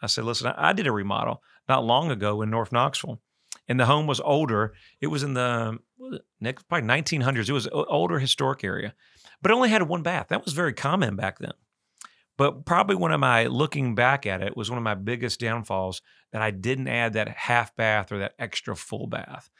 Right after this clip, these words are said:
Not only is it open to more people in the marketplace, but your price range, your comparables, and the resale value on that property opens it up dramatically. So keep that in mind. If you have a one bathroom, a half bath, if you can put it in there,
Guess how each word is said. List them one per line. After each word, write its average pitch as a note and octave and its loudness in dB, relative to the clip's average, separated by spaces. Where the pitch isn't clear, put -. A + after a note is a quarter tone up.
Not C#3 4
only C#3 4
is A2+ 2
it A2+ -4
open C3+ -4
to G#2 -4
more A2+ -2
people B2+ -4
in G2+ -4
the G2 -2
marketplace, - -4
but A2 -4
your G#2+ -2
price B2 2
range, A#2 -4
your A2+ -8
comparables, A#2+ -4
and G#2 -4
the G2 -2
resale A2 0
value A#2 -2
on G2 -6
that F#2+ -6
property F#2+ -2
opens G#2+ -4
it G2+ -2
up A2 -2
dramatically. G2 -6
So - -4
keep F3+ -8
that A#2 0
in G#2 -4
mind. G2+ -6
If A#2 -6
you C#3 -2
have F3 0
a F#3 -2
one E3+ -6
bathroom, E3+ -2
a B2 -2
half D3 2
bath, C#3+ -2
if A2+ -12
you B2+ -10
can A2+ -6
put C#3+ 0
it B2 -2
in B2 -2
there, A#2+ 0